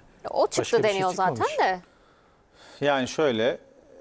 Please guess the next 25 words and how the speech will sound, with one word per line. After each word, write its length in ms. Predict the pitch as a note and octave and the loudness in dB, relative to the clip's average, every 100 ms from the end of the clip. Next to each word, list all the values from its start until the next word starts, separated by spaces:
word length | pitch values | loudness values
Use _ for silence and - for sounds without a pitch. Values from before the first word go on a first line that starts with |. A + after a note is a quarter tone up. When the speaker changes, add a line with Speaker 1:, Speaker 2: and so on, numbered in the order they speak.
| - - A2+ - | -20 -20 -14 -10
Speaker 3:
e, 40 | |
Selahattin 540 | C#3+ - A#2+ A#2+ A#2+ B2+ | -8 -2 0 0 -2 -2
abinin 460 | A#2+ A#2 A#2 A#2+ - | 0 0 -2 -4 -8
sadık 520 | - - A2+ A2 G#2 | -8 0 0 0 -8
bir 80 | A#2 - | -10 -8
izleyicisi 580 | G#2 G#2 A2 G#2+ - | -6 -2 -2 -2 -2
olarak 440 | B2+ G2+ G#2 C3 - - | 0 2 2 0 -6 -2
aynı 400 | A#2+ B2 A#2 B2 | 0 0 -2 -4
görüşteyim. 680 | A#2+ G#2 G#2+ G2 - B2 D#3 - - | -6 -4 -4 -4 -4 -4 -4 -12 -16
İki 240 | C#3 C3 | -8 -2
bin 100 | C3 | 0
yirmi 320 | B2+ B2 B2 | 2 2 2
birde, 340 | B2 A#2+ A#2+ C3+ - - | 0 0 0 -4 -8 -4
yani 240 | A2 A2 | -2 -2
iki 180 | G#2 B2 | -4 -4
bin 60 | |
yirmi 240 | A#2 A2+ A#2 | -2 0 0
yirmi 300 | A#2 A#2 A#2 | 0 0 0
iki 200 | A2 D#3 | -4 -10
Trabzonspor'la 760 | - C#3 B2 A#2+ A2 - A#2+ B2 | -2 0 0 -2 -6 -4 -2 0
Fenerbahçe'nin 520 | A#2+ A#2 A2+ G#2 A2 | 0 0 0 0 -4
yarış 200 | A2+ - | -4 -4
sezon 260 | A#2+ A2+ | -6 -4
sen 340 | C#3+ - B2+ B2+ | -2 -2 -2 -4
burada 220 | A2+ C3 | -4 -6